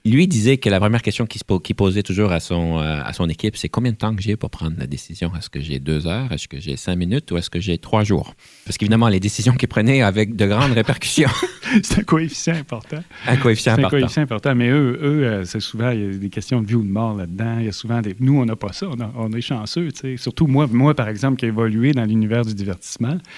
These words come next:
Speaker 2: quelle chance unique, tu sais. Je suis pas dans un hôpital ou, euh, dans une situation où, euh, la décision est,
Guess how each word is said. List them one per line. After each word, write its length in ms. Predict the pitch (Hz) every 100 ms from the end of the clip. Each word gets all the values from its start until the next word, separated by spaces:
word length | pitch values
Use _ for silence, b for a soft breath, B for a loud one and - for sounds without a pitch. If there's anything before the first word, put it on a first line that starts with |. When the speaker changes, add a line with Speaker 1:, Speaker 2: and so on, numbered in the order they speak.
| B B
Speaker 2:
quelle 160 | - 135
chance 400 | - 147 147 131
unique, 460 | 120 110 147 175 -
tu 60 | -
sais. 60 |
Je 60 | 135
suis 80 | -
pas 100 | 139
dans 220 | 120 101
un 100 | 101
hôpital 640 | 104 - - 131 156 131 113
ou, 220 | 104 104
euh, 60 | 104
dans 160 | 104
une 180 | 101 107
situation 560 | - 120 107 95 143 143
où, 280 | 127 135 123
euh, 160 | 107
la 120 | 104
décision 720 | 101 120 - 131 120 139 143
est, 140 | 95